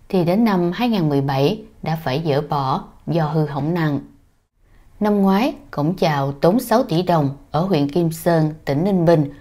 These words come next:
cũng rơi vào tình trạng có thể bị tháo dỡ bất kỳ lúc nào do cổng được xây dựng trên tuyến đường giao thương chính của các tỉnh đồng bằng ven biển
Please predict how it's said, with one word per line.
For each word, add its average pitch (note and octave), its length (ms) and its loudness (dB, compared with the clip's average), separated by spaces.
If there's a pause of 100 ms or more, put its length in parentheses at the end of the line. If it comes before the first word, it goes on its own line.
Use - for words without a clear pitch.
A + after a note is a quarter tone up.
(260)
cũng D#3 160 0
rơi F#3+ 220 4
vào D#3 140 -2
tình C#3+ 260 -4
trạng D3 300 -2 (420)
có C#4+ 180 0
thể D#3+ 200 -2
bị D3 220 -2
tháo F#3+ 200 -2
dỡ D3 180 0
bất A3 220 -2
kỳ E3+ 120 0
lúc F#3 220 -2
nào D#3+ 320 0 (460)
do D#3 240 -2
cổng D3 200 -4
được D3 160 -2
xây D3 280 -4
dựng C#3 300 -2
trên D3 240 -2
tuyến G3+ 200 0
đường D3+ 200 0
giao D3+ 160 -4
thương D#3+ 280 0
chính F3+ 300 2 (340)
của C#3+ 140 -2
các A3 260 -4
tỉnh D#3 220 -2
đồng D#3+ 200 -2
bằng C3+ 180 -4
ven D3 240 -2
biển C#3 300 0